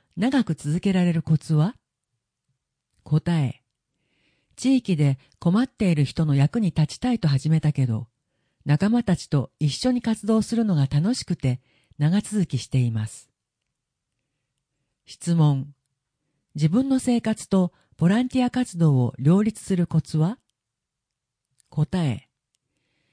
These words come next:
小学校の登校時の見守りを二年ほど続けています。子供の笑顔や挨拶が嬉しく、自分自身の健康にもつながっています。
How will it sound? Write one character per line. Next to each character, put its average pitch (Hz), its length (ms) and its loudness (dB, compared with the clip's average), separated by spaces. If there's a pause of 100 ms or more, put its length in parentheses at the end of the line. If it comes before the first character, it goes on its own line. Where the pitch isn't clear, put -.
(220)
小 226 280 0
学 269 200 -2
校 180 200 0
の 147 100 0
登 226 320 0
校 262 200 0
時 165 120 -4
の 151 80 2
見 143 100 4
守 147 340 2
り 139 80 0
を 135 180 0 (340)
二 139 100 0
年 180 200 4
ほ 208 160 -4
ど 202 100 0
続 175 240 -4
け 165 120 -2
て 156 140 -2
い 147 80 0
ま 131 220 -2
す。 - 220 -18 (1040)
子 170 140 0
供 240 240 0
の 247 100 0
笑 254 200 -2
顔 208 240 2
や 151 140 2
挨 202 140 0
拶 165 300 -4
が 131 120 0
嬉 135 240 -2
し - 60 -16
く、 113 260 -8 (580)
自 143 140 0
分 214 200 2
自 240 80 -4
身 214 200 -2
の 139 120 0
健 170 280 -2
康 202 160 0
に 202 120 -2
も 139 200 -4
つ - 140 -8
な 143 120 2
が 147 80 2
っ 143 60 -2
て - 160 -6
い 131 100 0
ま 113 160 -4
す。 - 240 -16